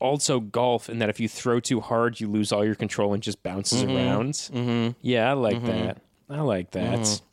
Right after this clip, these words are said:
Speaker 2: Skee ball is just also fun as hell.
Speaker 1: It's just a fun game.
Speaker 2: I wish I had a skee ball machine. I think that'd be my, like, therapeutic
Speaker 1: Yeah,
Speaker 2: zone
Speaker 1: it'd
Speaker 2: out.
Speaker 1: be your,
Speaker 2: You know what I mean?
Speaker 1: your kind of, uh,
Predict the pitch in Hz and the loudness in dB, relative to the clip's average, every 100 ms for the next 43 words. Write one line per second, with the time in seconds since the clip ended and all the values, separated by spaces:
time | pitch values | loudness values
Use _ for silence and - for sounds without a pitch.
0 | _ - - - 285 214 156 123 107 110 | _ -8 -2 2 4 4 4 4 0 0
1 | 113 101 - 90 104 95 90 95 82 - | 0 0 -4 -8 -6 -6 -4 -4 -4 -6
2 | 90 - 90 87 92 175 214 240 165 160 | -8 -10 -8 -4 0 2 4 2 4 2
3 | 139 120 120 117 107 - 113 98 98 92 | 2 0 2 2 0 -4 -4 -2 -2 -2
4 | 90 95 90 104 151 156 165 135 135 123 | -6 -8 -6 -4 -2 0 0 0 0 0
5 | 117 110 107 - 117 110 - - 110 117 | 0 0 -2 -2 0 0 -2 -2 0 0
6 | - - - 131 120 107 120 117 117 113 | -2 -10 -2 2 4 4 2 2 2 2
7 | 120 117 113 113 107 113 127 127 123 120 | 2 4 4 4 4 4 4 4 2 2
8 | 127 131 123 123 139 120 117 110 110 104 | 0 -2 0 -2 0 2 2 0 0 2
9 | 104 98 98 95 95 | 4 4 2 2 -2